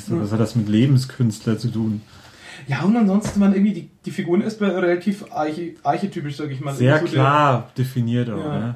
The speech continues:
Speaker 2: Ja, so Daniel war halt so der, „Äh, ich trau mich nicht, ich muss hier beim Supermarkt singen.“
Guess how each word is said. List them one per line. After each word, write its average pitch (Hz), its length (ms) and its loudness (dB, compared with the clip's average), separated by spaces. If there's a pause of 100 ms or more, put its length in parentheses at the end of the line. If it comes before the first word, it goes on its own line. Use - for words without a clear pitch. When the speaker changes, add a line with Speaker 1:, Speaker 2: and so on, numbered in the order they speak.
Speaker 2:
Ja, 180 140 -2
so 180 120 0
Daniel 214 520 2
war 196 100 2
halt 190 160 0
so 190 100 -2
der, 175 220 2
„Äh, 208 240 2
ich 196 140 0
trau - 180 0
mich 208 220 2
nicht, 196 260 4
ich - 100 -10
muss 180 160 -4
hier 180 140 -2
beim 160 160 0
Supermarkt 190 480 0
singen.“ 180 520 -4